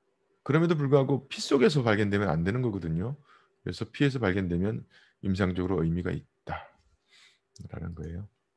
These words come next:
치료는 암포트리신 B하고 플루사이토신을 쓰는데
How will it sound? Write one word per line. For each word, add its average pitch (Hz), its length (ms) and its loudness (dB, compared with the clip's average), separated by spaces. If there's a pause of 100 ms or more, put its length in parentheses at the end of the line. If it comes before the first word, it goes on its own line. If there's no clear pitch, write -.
(1040)
치료는 170 460 4 (320)
암포트리신 131 680 0
B하고 113 380 4
플루사이토신을 110 800 -4 (960)
쓰는데 98 920 2